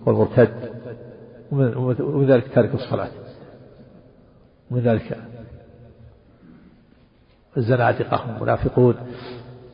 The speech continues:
لا تحل ذبائحهم من النصيرية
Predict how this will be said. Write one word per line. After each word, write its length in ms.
لا 60
تحل 320
ذبائحهم 400
من 60
النصيرية 720